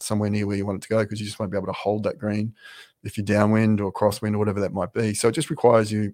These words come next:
and the other thing I really like about it he-, over here is, um, this is just from playing golf,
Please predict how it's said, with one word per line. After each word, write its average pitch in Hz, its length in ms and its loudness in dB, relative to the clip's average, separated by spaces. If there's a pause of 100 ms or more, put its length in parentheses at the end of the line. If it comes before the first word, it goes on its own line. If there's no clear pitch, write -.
and 120 120 4
the 143 60 12
other 185 120 8
thing 185 160 2
I 131 40 8
really 113 200 6
like 110 240 2
about 110 180 -2
it 98 60 -2
he-, 107 160 -4 (180)
over 107 200 -4
here 104 280 -2
is, 104 240 -8
um, 101 280 -6 (200)
this 107 140 -8
is 104 60 -10
just 98 160 -8
from 104 100 -4
playing 98 260 0
golf, 107 320 -2